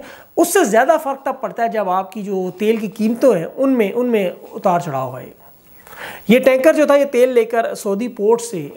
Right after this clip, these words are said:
बिनबो से लेकर आठ दिसंबर को जद्दा के लिए निकला था। और इस दौरान इस इलाके में जो आपको पता है ब्रिटिश नेवी वहाँ पर मौजूद है और तिजारत और हिफाजत के लिए के नाम पर वहाँ तैनात हैं, उन्होंने भी इसकी तस्दीक की कि यहाँ पर ये वाक़या हुआ है,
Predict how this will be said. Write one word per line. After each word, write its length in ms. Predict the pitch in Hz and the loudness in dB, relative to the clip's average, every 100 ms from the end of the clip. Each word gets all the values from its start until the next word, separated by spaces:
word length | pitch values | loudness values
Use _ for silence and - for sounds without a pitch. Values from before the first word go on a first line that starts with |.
| 180 | -8
बिनबो 360 | 175 185 202 | -4 0 0
से 160 | 233 190 | 0 0
लेकर 340 | 175 196 190 | -2 0 0
आठ 240 | 185 185 214 | 2 2 2
दिसंबर 400 | 196 190 170 180 | -2 -6 -6 -4
को 120 | 180 | -4
जद्दा 300 | 160 156 190 | -2 0 0
के 80 | 160 | 0
लिए 100 | 135 | -6
निकला 280 | 131 131 | -10 -12
था। 180 | 131 - _ _ - - - - - - | -14 -16 _ _ -20 -20 -20 -20 -8 0
और 100 | 214 | 2
इस 160 | 294 240 | 2 4
दौरान 340 | 254 247 277 | 4 4 2
इस 160 | 254 226 | 0 2
इलाके 280 | 196 190 | 0 2
में 100 | 233 | 0
जो 100 | 220 | 0
आपको 120 | 208 220 | -2 0
पता 100 | 214 | -2
है 60 | |
ब्रिटिश 300 | 185 208 - | -2 -4 -2
नेवी 240 | 190 202 226 | -2 0 0
वहाँ 180 | 175 | -2
पर 120 | 156 165 | -2 -4
मौजूद 420 | 151 143 175 190 | -6 -6 -2 0
है 120 | 156 | 0
और 160 | - 170 | -2 -4
तिजारत 400 | 175 170 185 185 | 0 2 2 0
और 80 | 175 | -4
हिफाजत 400 | 151 147 170 180 | -4 -4 -6 -4
के 80 | 170 | -2
लिए 300 | 165 160 151 | -2 -2 -2
के 160 | 156 | -2
नाम 240 | 156 147 156 | -2 -2 0
पर 120 | 160 | 0
वहाँ 160 | 135 139 | -2 -4
तैनात 520 | 139 131 135 185 190 | -4 -4 -2 -2 -2
हैं, 100 | - - - _ _ | -8 -14 -20 _ _
उन्होंने 360 | 277 330 370 359 | 2 4 4 4
भी 400 | 294 320 180 156 - 233 | 4 4 2 -6 -16 -16
इसकी 180 | - | -10
तस्दीक 400 | 254 196 151 247 | -4 -4 -2 -4
की 80 | 240 | -4
कि 360 | 202 202 190 - | 0 2 2 0
यहाँ 240 | 196 170 | -2 -2
पर 120 | 165 175 | 0 0
ये 180 | 165 | 0
वाक़या 380 | 160 143 139 185 | 0 -2 -2 -2
हुआ 320 | 175 - 196 | -2 2 2
है, 140 | 165 | 2